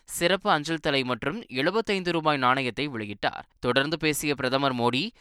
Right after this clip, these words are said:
ஒட்டுமொத்த உலகமும் இந்தியாவை எதிர்நோக்கி இருப்பதாகவும் அதற்கு முக்கிய காரணம் இளைஞர்கள்தான் எனவும் பெருமிதம் தெரிவித்தார். மேலும் கடந்த எட்டு ஆண்டுகளில் காவல் மற்றும் துணை ராணுவ படைகளில் பெண்கள் எண்ணிக்கை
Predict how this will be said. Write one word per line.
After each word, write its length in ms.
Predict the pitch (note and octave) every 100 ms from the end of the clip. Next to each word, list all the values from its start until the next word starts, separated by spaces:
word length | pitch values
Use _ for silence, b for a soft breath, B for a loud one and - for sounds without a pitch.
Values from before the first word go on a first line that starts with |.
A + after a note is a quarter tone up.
| b b
ஒட்டுமொத்த 500 | C3 C#3+ A#3+ A3 G#3
உலகமும் 520 | F#3 D#3 E3 E3 D#3+ G#3+
இந்தியாவை 560 | D3+ D#3+ F3+ F3 E3+
எதிர்நோக்கி 480 | C#3 D3 E3 E3 -
இருப்பதாகவும் 680 | C3+ A2+ A#2 A2 C#3+ D3 - b b b
அதற்கு 340 | A2+ C#3+ D#3+
முக்கிய 300 | C#3+ C3+ F#3 F3+
காரணம் 520 | E3+ D#3 D3 D#3+ G#3
இளைஞர்கள்தான் 840 | C3 C#3 E3 F3 F3 D3+ D#3+ F3+
எனவும் 380 | D3 B2+ A#2+ F#3+
பெருமிதம் 460 | E3 F3 F3 C3 G2+
தெரிவித்தார். 560 | G#2+ G#2 - C#3+ - _ -
மேலும் 380 | B2 C#3+ E3
கடந்த 280 | F3 E3+ E3
எட்டு 280 | D3+ C#3+ G3+
ஆண்டுகளில் 520 | F3 D#3 D#3 D3+ D#3 -
காவல் 420 | D3+ D3 D#3+ D#3+
மற்றும் 280 | C#3 F#3 A3+
துணை 260 | E3 E3
ராணுவ 300 | F3+ E3 D#3
படைகளில் 540 | C#3 C#3 C#3 C#3 C#3 A3+
பெண்கள் 360 | E3 F3 A3+ F#3+
எண்ணிக்கை 400 | E3+ E3+ F3